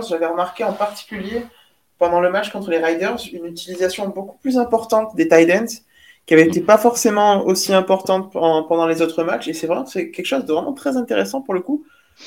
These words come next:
qui montre vraiment une, une polyvalence et une, une adaptabilité qui est vraiment intéressante dans cette équipe. Et, euh, voilà, je sais pas ce que vous en pensez aussi, mais, euh, c'est vrai que c'est, ça va, ça, c'est ce qui peut permettre aussi de,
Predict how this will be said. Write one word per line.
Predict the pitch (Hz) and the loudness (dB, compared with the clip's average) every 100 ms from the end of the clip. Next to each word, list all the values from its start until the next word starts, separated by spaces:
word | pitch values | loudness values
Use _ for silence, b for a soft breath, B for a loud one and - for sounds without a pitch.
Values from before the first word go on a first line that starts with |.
| B | B
qui | 175 | -2
montre | 226 | 0
vraiment | 185 165 220 | 2 2 2
une, | 196 170 156 156 | -2 -8 -12 -12
une | 170 - | -14 -8
polyvalence | 226 240 220 220 254 - | -6 -4 -2 -2 -2 -6
et | 185 | -10
une, | 170 170 165 | -10 -8 -4
une | |
adaptabilité | 175 190 190 185 180 180 185 285 | 0 0 -2 -6 -6 -12 -8 -8
qui | - | -6
est | |
vraiment | 160 190 285 | -8 -6 -8
intéressante | 262 220 220 240 214 | -8 -10 -10 -12 -12
dans | |
cette | 196 175 | -12 -12
équipe. | 170 247 254 _ _ _ _ _ _ | -12 -8 -10 _ _ _ _ _ _
Et, | 170 165 | 2 6
euh, | |
voilà, | 160 180 | 6 4
je | 180 | 0
sais | |
pas | - | 0
ce | 240 | 2
que | - | 2
vous | 214 | -2
en | 208 | -2
pensez | 196 190 190 | -2 -2 -4
aussi, | 196 285 | -6 -4
mais, | 262 190 170 | -4 -2 0
euh, | 165 | 0
c'est | 175 | -4
vrai | 190 240 | -8 -8
que | 190 | -10
c'est, | 185 - 160 160 | -12 -8 -8 -8
ça | 160 | -12
va, | 147 156 | -10 -8
ça, | 165 | -8
c'est | 156 - | -8 -10
ce | 180 | -10
qui | 233 | -10
peut | 220 294 | -4 2
permettre | 262 233 240 | 4 2 0
aussi | 226 - 262 | -2 0 0
de, | 202 190 | 2 2